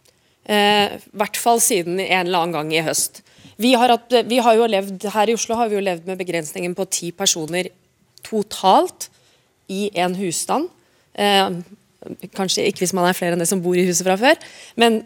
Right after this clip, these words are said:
totalt ti personer. Eh, og ikke noe råd om ti og noen på besøk og noen inn, men det har vært en absolutt grense. Eh, nå er det maks to på besøk, det er forskriftsfestet. Fra vår side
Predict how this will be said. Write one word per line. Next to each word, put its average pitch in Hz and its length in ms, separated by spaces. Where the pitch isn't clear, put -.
totalt 202 420
ti 175 120
personer. 185 500
Eh, 214 280
og 233 80
ikke 220 200
noe 277 140
råd 190 360
om 208 120
ti 185 380
og 185 340
noen 175 320
på 175 100
besøk 180 360
og 185 80
noen 180 160
inn, 285 160
men 214 80
det 202 80
har 196 100
vært 190 80
en 196 160
absolutt - 500
grense. 151 500
Eh, 196 300
nå 214 260
er 240 80
det 185 220
maks - 380
to 165 160
på 156 160
besøk, 247 460
det 180 100
er - 80
forskriftsfestet. 143 760
Fra 247 180
vår 202 240
side 220 380